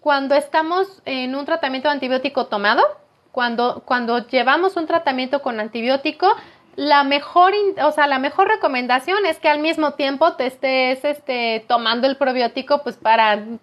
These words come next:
para que no se pierda tanto. Y cuando terminas el tratamiento con antibiótico, ahí sí, a duro y a la cabeza con tu Yakult, probióticos es mejor, los búlgaros es mejor,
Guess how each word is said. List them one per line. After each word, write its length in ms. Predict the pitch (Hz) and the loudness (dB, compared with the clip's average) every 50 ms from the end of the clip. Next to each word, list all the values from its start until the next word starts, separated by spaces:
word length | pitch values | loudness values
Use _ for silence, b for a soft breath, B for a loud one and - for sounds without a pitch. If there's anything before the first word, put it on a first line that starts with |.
| _ - | _ -4
para 220 | - 226 220 226 | -2 0 0 0
que 120 | 220 254 262 | 0 0 0
no 100 | 311 302 | 2 2
se 120 | 359 370 | 2 2
pierda 340 | - 330 320 302 269 285 294 | 2 2 2 2 2 2 0
tanto. 360 | 294 262 233 226 226 - - - B B B B B B B B B | 2 0 0 -2 -2 -8 -14 -20 B B B B B B B B B
Y 200 | - 294 294 302 | -2 -2 -2 0
cuando 380 | - 277 262 254 247 247 240 240 | 0 0 0 2 2 0 -2 0
terminas 680 | - 262 254 269 285 339 415 480 494 494 494 480 - | 0 0 0 0 2 2 2 2 4 2 2 2 2
el 240 | 392 349 330 311 302 | 2 2 2 2 2
tratamiento 480 | 320 311 311 311 302 311 330 320 370 | 2 2 2 2 0 0 0 -2 -2
con 180 | - 330 285 262 | -2 -2 -4 -4
antibiótico, 640 | 240 240 254 254 262 269 285 285 - 339 339 370 359 | -4 -4 -4 0 4 4 2 4 2 -2 2 4 4
ahí 300 | 294 247 247 269 294 302 | 4 4 4 2 0 -2
sí, 460 | 302 - 277 269 262 254 - _ _ _ | -2 -2 -2 -2 -2 -4 -6 _ _ _
a 180 | - - 214 220 | -4 -2 -2 0
duro 400 | 214 285 311 349 381 403 415 415 415 415 403 | 2 2 4 6 6 6 6 6 4 4 4
y 60 | 359 | 4
a 80 | 294 269 | 2 2
la 180 | 247 233 233 233 | 2 0 -2 0
cabeza 560 | - 226 226 240 254 254 262 262 262 220 220 | 2 2 4 4 4 2 2 2 -2 -4 -4
con 220 | - 226 220 214 | -4 -12 -12 -10
tu 100 | - 240 | -12 -12
Yakult, 800 | 220 220 226 208 208 214 - - 269 294 320 339 359 359 359 277 | -8 -4 -2 -2 -2 -2 -6 -6 -2 0 2 2 2 0 -2 -6
probióticos 720 | _ - 202 208 202 240 220 220 - 214 - 202 202 - | _ -6 -6 -4 -4 -4 -6 -6 -8 -12 -12 -12 -12 -12
es 100 | 214 208 | -14 -14
mejor, 560 | 220 208 202 - 277 294 330 330 320 - 240 | -12 -14 -8 -2 0 2 2 2 0 -2 -6
los 460 | 220 220 214 214 214 214 214 - _ _ | 0 2 2 2 2 0 -4 -14 _ _
búlgaros 560 | 240 202 240 277 285 247 214 - - 196 - | -8 0 0 2 2 2 0 0 -2 -6 -8
es 100 | 208 196 | -10 -12
mejor, 380 | 214 214 202 - 269 320 370 | -10 -12 -6 0 2 2 2